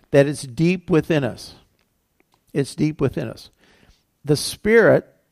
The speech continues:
that God created us like him, the Spirit that he gives every person, we're created in his image. We are body, soul, and spirit. Our spirit is deep within us.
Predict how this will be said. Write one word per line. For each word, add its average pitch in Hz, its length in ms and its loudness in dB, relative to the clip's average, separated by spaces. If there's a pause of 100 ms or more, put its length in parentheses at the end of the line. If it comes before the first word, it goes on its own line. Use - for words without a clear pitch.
that 139 160 -6
God 151 340 2
created 202 420 -2
us 135 220 0
like 151 300 0
him, 143 360 -4
the 135 80 -2
Spirit 175 460 -4
that 175 100 0
he 160 80 0
gives 151 300 0
every 135 260 0
person, 151 580 -6
we're 135 140 -2
created 143 380 -2
in 127 80 -6
his 196 260 -2
image. 131 360 -6 (280)
We 139 120 0
are 127 240 -2 (160)
body, 151 340 6
soul, 156 280 -2
and 165 100 -8
spirit. - 360 -2 (260)
Our 151 180 6
spirit 165 680 2 (240)
is 180 280 4
deep 240 440 0
within 226 400 0
us. - 360 -10